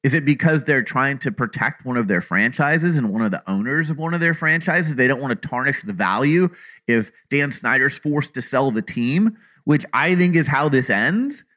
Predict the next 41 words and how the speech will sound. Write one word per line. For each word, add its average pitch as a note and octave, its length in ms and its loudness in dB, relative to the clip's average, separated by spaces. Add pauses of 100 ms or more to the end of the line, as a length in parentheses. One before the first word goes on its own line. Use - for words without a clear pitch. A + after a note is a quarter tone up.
(420)
is E3 340 2 (320)
they're F3+ 200 2
gonna G3 180 0
find D#3 340 0
out C#3+ 140 2
it A#2 80 -2
was A#2 160 0
so D3+ 180 0
toxic C3+ 680 -2
there E3+ 360 2
and C3 160 0
there C3+ 100 2
were A#2+ 120 2
so D#3 240 0
many C#3+ 200 0
horrific B2 600 0
things B2+ 300 -2
taking A#2 400 -2
place B2 380 0
that G2+ 140 -6
they C3 140 2
don't C3+ 200 -2
want A#2 340 0 (220)
an A2+ 220 -2
owner C#3+ 360 2
in A#2 240 -2
their G#2+ 200 2
league C3 460 0 (160)
who C3 180 -6
operates D3 680 -2
like G2+ 220 -4
Dan A#2 260 -2
Snyder A2+ 500 0
does. A#3 400 0 (580)
But E3 360 0
why C#3 260 2
haven't G3 240 0
those D#3 240 4
emails A2+ 340 -2
come - 140 -6
out? - 200 -6